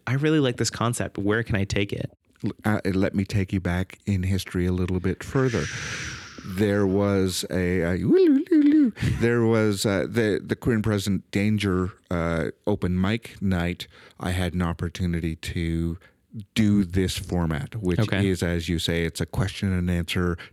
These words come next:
Speaker 2: ted Talk. And I got such joy out of that moment. And that's because when I've done collaborative improv, I often go into the audience. I often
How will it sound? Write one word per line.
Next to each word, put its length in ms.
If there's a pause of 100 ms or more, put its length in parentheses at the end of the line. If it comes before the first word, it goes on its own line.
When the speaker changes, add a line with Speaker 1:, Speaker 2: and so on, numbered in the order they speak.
Speaker 2:
ted 300
Talk. 360 (640)
And 320 (160)
I 160
got 340
such 540
joy 540 (100)
out 240
of 240
that 260
moment. 440 (460)
And 200
that's 240
because 640
when 240
I've 320
done 400 (240)
collaborative 840
improv, 720 (1000)
I 240
often 380
go 180
into 200
the 140
audience. 520
I 140
often 520